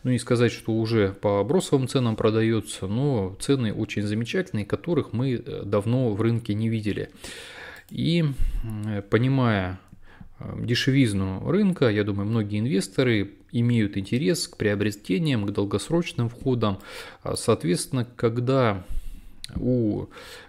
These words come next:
S and P пятьсот, у бумаг там, казначейских, ипотечных, э, трежерис и прочих, а, нет,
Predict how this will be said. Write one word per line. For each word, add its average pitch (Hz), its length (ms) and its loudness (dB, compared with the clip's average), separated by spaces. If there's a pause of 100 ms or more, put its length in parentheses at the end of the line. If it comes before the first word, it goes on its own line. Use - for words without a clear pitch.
S 113 200 -2
and 120 100 0
P 131 100 -2
пятьсот, 135 640 2
у 120 140 -2
бумаг 120 500 2
там, 101 140 -6
казначейских, 113 800 -2
ипотечных, - 1000 -4
э, 90 360 -8 (100)
трежерис 107 640 0
и - 20 -2
прочих, - 560 -2 (500)
а, 101 220 -2
нет, 131 380 0